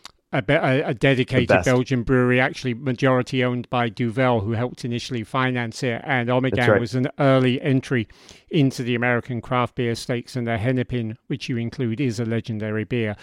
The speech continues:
Speaker 1: And I love that. I love that beer myself. But, you know, uh, the beer comes at the end of the hike. You do write in the book, "Don't hike
Speaker 2: <laughs>
Speaker 1: while intoxicated. Make sure you're not drinking and driving." Uh, so, you know, uh,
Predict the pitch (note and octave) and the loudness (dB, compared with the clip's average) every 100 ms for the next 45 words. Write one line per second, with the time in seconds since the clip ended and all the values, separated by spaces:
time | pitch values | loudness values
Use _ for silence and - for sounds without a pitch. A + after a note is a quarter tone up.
0 | - - - - B2 A2+ A2+ A2+ - A2+ | -18 -20 -8 -2 0 2 2 0 0 -2
1 | - C3 A#2+ B2 A#2 A#2 B2+ B2+ A#2+ B2 | -2 0 0 0 -2 -4 0 0 0 0
2 | D#3 C3+ - G#3+ G#3 B3+ _ - - - | 2 2 6 8 8 6 _ -20 -20 -20
3 | - - - D#3 E3+ G3 G#3 - D#3+ D#3 | -20 -6 4 6 8 8 6 4 4 4
4 | C#3+ F3+ A3 - G3 F#3+ F3+ D#3 E3 E3 | 6 8 6 6 2 2 0 4 6 6
5 | C3+ A2+ B2 B2 - B2+ E3 D#3 D#3 D3+ | 4 4 2 0 -2 4 6 6 6 4
6 | D#3 D3 C3 D3+ - - C#3+ D3 C#3+ D3 | 0 2 4 2 0 2 2 4 4 4
7 | D3+ - C3+ D3 D3 C#3+ B2+ D#3 - D#3+ | 4 0 0 2 4 4 2 0 0 -2
8 | C#3+ D3 D3 F3 - D3 C#3 - D3 C3+ | 2 2 4 2 4 0 0 0 0 2
9 | C#3 C#3 - C3+ C3+ C#3+ C3+ B2+ A#2 C3 | 2 0 0 0 0 0 0 -2 0 4
10 | C3 C#3+ F3 F3 - - - C3+ B2+ C3+ | 4 4 0 -2 -8 -16 -2 2 4 2
11 | C#3 - C#3 C3 C3 C3+ D3 - - C3 | 0 -2 0 2 2 2 0 -4 -2 2
12 | B2+ B2+ | 4 2